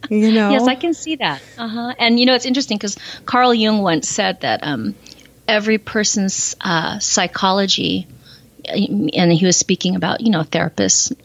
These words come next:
Speaker 2: and,
Speaker 1: Mm-hmm.
Speaker 2: and counselors, is actually a psychology of the self. You know,
Speaker 1: Mm.
Speaker 2: so, so it really is about the way that you view the world, the way you approach challenges, the way you support yourself and support others. And so, yes,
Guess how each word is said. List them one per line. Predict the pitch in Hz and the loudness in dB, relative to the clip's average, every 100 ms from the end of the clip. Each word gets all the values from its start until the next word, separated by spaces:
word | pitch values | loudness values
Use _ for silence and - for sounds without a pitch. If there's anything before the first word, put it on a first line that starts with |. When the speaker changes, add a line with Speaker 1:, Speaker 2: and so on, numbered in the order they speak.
| - | 0
Speaker 2:
and, | 165 | 2
Speaker 1:
Mm-hmm. | 170 165 | 2 2
Speaker 2:
and | 165 | 0
counselors, | - 180 277 - 175 - - - - | 0 2 2 2 -2 -2 -10 -20 -4
is | - | 0
actually | 190 202 - 180 | 0 0 0 0
a | |
psychology | - 160 - 147 165 170 180 | -2 -6 -2 0 0 -2 -4
of | 180 | -8
the | 151 | -8
self. | 151 131 - - - _ 151 | -6 -6 -8 -16 -20 _ -8
You | 147 143 | -4 0
know, | 127 | 0
Speaker 1:
Mm. | |
Speaker 2:
so, | - 170 156 - - - | 2 2 2 -2 -18 -6
so | - | -2
it | 208 | 0
really | 226 226 214 202 | 2 4 4 2
is | 196 | 0
about | 180 175 160 - | -2 0 -2 -2
the | 175 | -4
way | 170 160 | 0 0
that | 160 165 | -2 -4
you | 185 175 | -2 -2
view | 180 175 | 0 -2
the | 170 | 0
world, | 165 156 147 147 160 - | 2 2 2 0 -4 -2
the | 160 | 2
way | 165 156 | 2 2
you | 151 170 | 2 0
approach | 160 - - 151 - | -2 -2 -2 0 0
challenges, | - - 170 165 175 180 165 | -2 -2 -2 -2 -2 -2 -4
the | 180 | -2
way | 165 156 | 0 0
you | 160 185 185 - - - - | 0 -2 -6 -8 -16 -18 -4
support | - - - - 175 | 0 0 0 0 0
yourself | 165 - 170 151 | 0 0 0 0
and | 165 | 0
support | - 175 170 151 | -2 -2 -4 -2
others. | - - 101 - - - - | -4 -4 -2 -4 -4 -16 -4
And | 185 | 0
so, | - 180 170 | 2 4 2
yes, | 147 180 139 - | 2 0 -2 -4